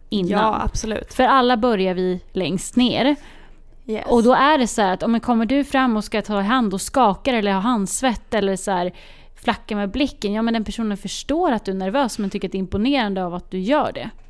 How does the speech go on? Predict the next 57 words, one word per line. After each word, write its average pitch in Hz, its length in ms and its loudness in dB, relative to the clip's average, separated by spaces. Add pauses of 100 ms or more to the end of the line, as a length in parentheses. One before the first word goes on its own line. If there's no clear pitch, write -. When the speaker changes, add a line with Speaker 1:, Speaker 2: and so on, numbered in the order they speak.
(800)
Speaker 1:
Eller 220 180 0
hur? 247 220 0 (280)
Speaker 2:
Ja, 240 220 2
men 214 160 -2
verkligen. 208 300 -2
Speaker 1:
Så 262 140 0
skulle 208 260 -6
jag 226 320 0
Speaker 2:
Mm. 214 120 -2 (300)
Helt 240 260 -2
klart. - 280 -8 (360)
Speaker 1:
tänkt. 190 460 -4 (360)
Så - 140 -8
att 214 40 0
Speaker 2:
Mm. 196 80 -4
Speaker 1:
det 240 60 2
är 262 140 4
så 233 100 -2
här, 180 60 0
och 202 80 0
jag 226 100 0
tycker 254 140 -2
det - 40 2
är 214 120 -4
så - 0 -
kul 247 260 -2
när 202 80 -2
vi 185 100 -4
typ - 180 -8
har 240 160 2
praktikanter 208 840 -2
som 196 200 -4
är 226 140 0
från 220 180 -4
vår 190 200 -2
utbildning 240 480 -2
och 185 60 -6
som 196 160 -4
bara, 190 120 -4
"Shit, - 300 -8
det 196 80 -8
här 247 160 -2
var 226 100 -4
vi 220 320 -4 (380)
för 202 60 -8
tre 202 220 -4
år 269 160 -2
sedan." - 200 -10
Så - 40 -8
tänker 208 100 -4
Speaker 2:
Mm. 202 80 -4
Speaker 1:
man, 277 80 -4
så - 120 -14
känner 190 160 -8
man 196 80 -4
sig - 120 -6
jättegammal, 214 640 -2